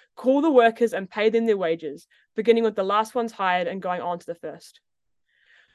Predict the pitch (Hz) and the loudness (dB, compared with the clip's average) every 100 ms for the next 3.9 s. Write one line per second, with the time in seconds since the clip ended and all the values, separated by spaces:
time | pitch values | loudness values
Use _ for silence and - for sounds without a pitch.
0 | - 233 254 294 302 349 320 277 214 214 | -2 2 6 6 6 -2 0 -2 2 4
1 | 233 214 - - 233 247 285 240 226 226 | 4 2 -2 -2 0 0 0 -2 -2 -4
2 | 208 180 190 202 196 185 226 220 240 226 | -6 -6 -8 -8 -8 -6 -6 -6 -6 -6
3 | 196 185 185 180 151 139 170 - | -6 -8 -10 -8 -8 -8 -14 -20